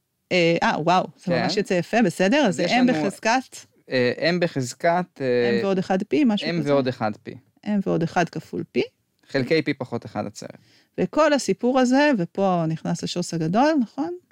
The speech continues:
Speaker 1: מחולק ב-P פחות אחד עצרת.
Speaker 2: כן, עכשיו M הוא איזשהו מספר קבוע, פיקסט, ניתן לנו אותו בתחילת ההוכחה.
Speaker 1: כן.
Speaker 2: אז,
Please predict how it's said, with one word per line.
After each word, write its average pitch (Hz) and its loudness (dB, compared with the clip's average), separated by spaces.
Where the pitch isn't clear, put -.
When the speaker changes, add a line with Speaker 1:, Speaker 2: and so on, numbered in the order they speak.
Speaker 1:
מחולק 208 -2
ב-P 196 -4
פחות 165 -8
אחד 143 -6
עצרת. - -14
Speaker 2:
כן, - -12
עכשיו - -2
M 247 4
הוא 160 2
איזשהו 180 0
מספר 139 0
קבוע, 214 2
פיקסט, - -2
ניתן 156 0
לנו 165 2
אותו 151 0
בתחילת 135 0
ההוכחה. 127 -4
Speaker 1:
כן. - -10
Speaker 2:
אז, 113 0